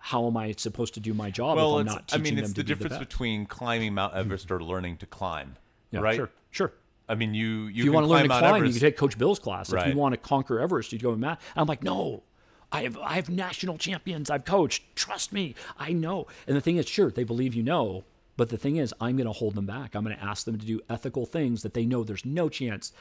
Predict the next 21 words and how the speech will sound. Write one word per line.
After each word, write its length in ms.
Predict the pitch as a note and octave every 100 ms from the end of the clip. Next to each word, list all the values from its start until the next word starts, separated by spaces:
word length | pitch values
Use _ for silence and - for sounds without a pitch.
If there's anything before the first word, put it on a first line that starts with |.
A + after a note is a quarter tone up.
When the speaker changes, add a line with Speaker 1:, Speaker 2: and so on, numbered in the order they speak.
| -
Speaker 1:
they'll 160 | B2+ C3
get 180 | A#2 A2
caught 380 | - A#2 G#2 - - _ _ _ _
on 260 | B2+ A#2 A2
an 160 | G#2 G#2
F-, 240 | A#2 A#2 - -
uh, 120 | A#2
and 140 | - A2
let's 220 | C#3+ B2 -
say 180 | C3+ -
evidence 380 | B2+ B2 G#2
sideways, 640 | - G#2+ G2 G2 F#2+ E2 -
where 280 | A2 G2 F#2+
Speaker 2:
Mm-hmm. 80 | F2+ - - - -
Speaker 1:
they 120 | A#2+ A#2+
didn't 380 | C#3+ C#3+ D3 - _ _ -
manipulate 540 | B2 A#2 B2+ C3 A#2+
it 140 | A#2 A#2
to 100 | A2
where 160 | A2+
they 280 | G#2+ G#2 G2+